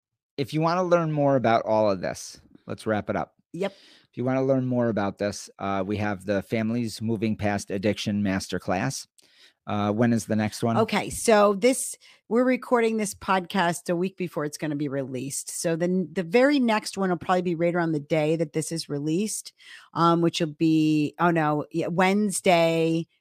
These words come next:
Speaker 2: April nineteenth. Um, and that's from two to five P M. But if this is released and you're seeing it or listening to it later, the next one after that is Star Wars Day, May the fourth. And it will be at noon time.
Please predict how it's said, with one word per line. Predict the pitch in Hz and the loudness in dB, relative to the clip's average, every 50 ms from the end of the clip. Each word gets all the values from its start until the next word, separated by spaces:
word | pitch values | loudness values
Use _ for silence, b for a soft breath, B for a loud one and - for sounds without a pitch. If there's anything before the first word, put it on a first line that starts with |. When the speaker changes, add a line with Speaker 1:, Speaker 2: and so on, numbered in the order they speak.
| _ _ _ _ - | _ _ _ _ 0
Speaker 2:
April | 170 175 170 - 175 160 | 0 2 2 2 0 0
nineteenth. | 156 151 135 135 - - - - 190 185 202 208 - _ - - - _ _ _ b b b b b b b - | 2 0 0 -2 -6 -8 -6 -4 -2 -2 -2 -4 -6 _ -20 -20 -20 _ _ _ b b b b b b b -4
Um, | - 160 160 156 156 156 151 160 | 0 2 2 4 2 2 0 0
and | - 160 | 0 0
that's | 160 156 - - | -2 -2 -2 -4
from | 160 160 | -6 -6
two | 160 - - 180 | -4 -2 -2 0
to | 165 180 | 0 0
five | - - 170 170 180 175 - | 2 4 4 4 4 2 0
P | 233 233 | 0 2
M. | 233 226 233 240 202 | 2 2 2 2 2
But | 170 196 - | 2 0 0
if | - 180 165 - - | 0 -6 -6 -4 -2
this | - 220 214 - | -2 -2 0 -2
is | 202 - | -8 -6
released | 190 202 208 190 202 208 196 - - | -2 -2 0 2 2 0 0 -2 -4
and | 170 175 | -4 -2
you're | 170 175 156 | 0 0 0
seeing | - - - 196 214 214 208 202 202 | -2 -4 -2 0 0 2 4 4 4
it | 190 - - _ _ _ _ _ - - 147 - | 2 2 0 _ _ _ _ _ -14 -12 -10 -4
or | - - 175 165 156 156 - _ _ _ _ _ - | 0 2 2 2 2 -2 -6 _ _ _ _ _ -2
listening | - 185 - - 196 196 | -2 -2 0 0 -2 -2
to | 190 - 190 | -2 0 0
it | 147 - | 0 2
later, | 170 185 185 196 208 226 240 254 254 254 B B B B B B | 2 4 4 4 6 6 4 4 2 0 B B B B B B
the | - 180 | 0 2
next | 185 202 208 208 - - | 4 4 2 2 0 0
one | - 202 185 | 0 2 2
after | 175 165 156 - - 180 | 2 2 2 2 -2 0
that | 160 196 202 208 214 - - _ _ - | 2 4 6 6 6 4 2 _ _ -2
is | 175 175 170 165 160 160 156 156 - - - _ - | 2 4 4 4 4 2 2 0 -2 -6 -12 _ -10
Star | - - - - 302 339 370 403 | -8 -4 0 4 6 6 8 6
Wars | 285 185 165 147 147 143 - | 6 6 6 4 4 2 0
Day, | - 151 143 139 139 143 180 226 233 - b b b b b | 0 0 0 2 2 2 2 0 0 -2 b b b b b
May | 170 170 180 196 233 | 2 6 6 6 6
the | 226 262 | 6 4
fourth. | - - 185 170 196 247 254 - - - - _ _ _ B B B B B B B - 185 | 4 6 6 6 6 6 4 0 -6 -20 -20 _ _ _ B B B B B B B 2 4
And | 196 190 185 185 190 185 190 170 - | 6 6 8 6 6 4 2 0 0
it | - 175 190 - | 0 0 2 2
will | 196 185 | 2 2
be | 160 208 208 | 4 4 4
at | 185 - | 4 4
noon | 214 214 226 254 277 294 294 285 269 247 | 2 2 4 6 6 6 6 6 4 2
time. | - 170 156 120 120 - - - 147 | 0 -2 -4 -4 -6 -8 -12 -14 -14